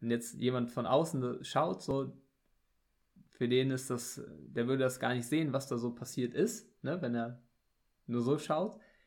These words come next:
Und der Spieler hat ein ganz anderes Gefühl auf dem Platz, somit natürlich auch viel bessere Ergebnisse. Das finde ich auch immer so Magic an diesem Prozess, weil einfach was gemacht wird für sich selbst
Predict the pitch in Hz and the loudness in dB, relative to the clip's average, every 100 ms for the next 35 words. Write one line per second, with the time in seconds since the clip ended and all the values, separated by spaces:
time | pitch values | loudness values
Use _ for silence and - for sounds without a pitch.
0 | _ 120 123 120 143 139 131 127 123 120 | _ -2 0 0 0 4 4 2 -2 0
1 | 143 156 135 143 139 131 - 147 143 135 | 0 0 -2 -2 -4 -6 -2 0 0 -2
2 | 139 135 - 131 123 123 117 120 120 - | -2 -2 -2 -4 -2 -4 -4 -4 -4 -4
3 | 131 127 131 131 117 117 135 143 135 127 | -2 -2 -2 -2 -2 0 -2 -2 -6 -4
4 | 135 139 - - _ _ 110 - 123 120 | -6 -6 -12 -20 _ _ -8 -4 -2 0
5 | 117 117 117 110 113 110 - 113 117 135 | 0 -2 -4 -4 -4 -4 -4 -2 2 2
6 | 127 113 - - 117 117 117 120 - 120 | 2 -2 -4 -10 -4 -2 -2 -4 -4 -4
7 | - 120 - - - 110 110 - _ _ | -4 -4 -8 -10 -4 -2 -4 -10 _ _
8 | 135 147 156 - 175 - - 175 - 131 | -8 -6 -6 -6 -8 -8 -6 -6 -4 -6
9 | 131 - 165 160 - | -4 -6 -6 -8 -16